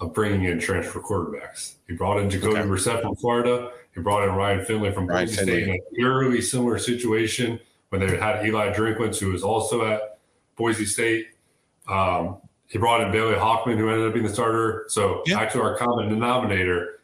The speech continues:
Speaker 1: is every time he's brought in a transfer quarterback, that guy's ended up being the guy. So, you know, I, I think when you bring in Brennan Armstrong,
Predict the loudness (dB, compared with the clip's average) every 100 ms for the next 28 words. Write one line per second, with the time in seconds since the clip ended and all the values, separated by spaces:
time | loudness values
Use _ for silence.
0 | _ -4 0 0 0 0 0 0 0 2
1 | 2 0 -2 -2 -2 -2 -4 -4 -2 -2
2 | -2 -4 -6 -6 -4 0 0 0 0 0
3 | -2 -4 -4 -4 -6 -4 -2 -4 -8 -16
4 | -18 -14 -4 0 2 2 0 -4 -16 _
5 | _ _ _ _ -2 0 0 -2 -8 -16
6 | _ -4 0 0 0 -2 0 0 -2 -6
7 | -14 -4 0 0 2 2 2 2 2 2
8 | 0 2 0 0 0 0 0 0 -2 -8